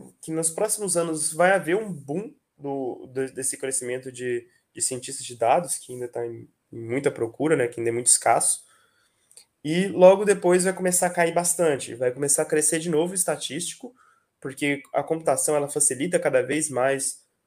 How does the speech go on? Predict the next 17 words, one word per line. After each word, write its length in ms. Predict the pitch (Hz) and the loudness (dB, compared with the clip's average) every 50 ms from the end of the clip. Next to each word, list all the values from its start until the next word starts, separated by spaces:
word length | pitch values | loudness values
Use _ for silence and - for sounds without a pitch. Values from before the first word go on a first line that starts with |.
| _ _ - | _ _ -4
a, 720 | 123 123 123 123 123 120 120 120 113 - - - - 127 | 0 4 4 6 6 6 6 4 2 0 -4 -6 -4 -4
a 40 | |
linguagem 720 | 123 123 131 131 123 131 127 127 127 123 127 123 120 120 _ _ | -4 -4 -4 -2 0 2 2 2 2 0 -4 -8 -10 -12 _ _
computacional 680 | - 165 170 - 160 151 - 151 131 127 135 135 131 | -8 -6 -4 -4 -4 -2 -2 -2 -2 0 0 0 0
mais 220 | 135 135 147 - | 0 -2 -2 -2
próxima 380 | - - - 131 131 131 131 131 | -2 0 4 4 4 4 2 -4
da 100 | 127 120 | -6 -6
linguagem 380 | 123 117 120 117 117 117 135 | -6 -6 -6 -4 -4 -4 -2
humana, 340 | 160 175 147 139 175 185 180 | -2 0 2 0 0 0 -2
né, 240 | 156 139 143 160 - _ _ _ _ _ _ _ _ _ _ _ _ _ - | -2 -4 -4 -6 -8 _ _ _ _ _ _ _ _ _ _ _ _ _ -12
e, 600 | - 147 151 160 175 185 196 196 202 202 - - _ _ _ _ _ _ _ _ - | -8 -6 -4 -2 0 0 -2 -2 -4 -8 -10 -12 _ _ _ _ _ _ _ _ -12
e 100 | 160 165 | -2 4
vai 160 | 160 180 180 | 6 6 6
começar 380 | 180 196 190 190 185 - 190 190 | 4 2 0 4 4 4 4 2
a 60 | 185 | -2
crescer 380 | 180 190 180 180 175 - 196 190 | -2 -2 0 0 0 0 0 0
mais 440 | 185 160 160 180 202 190 175 185 | 0 0 0 2 2 0 -2 -2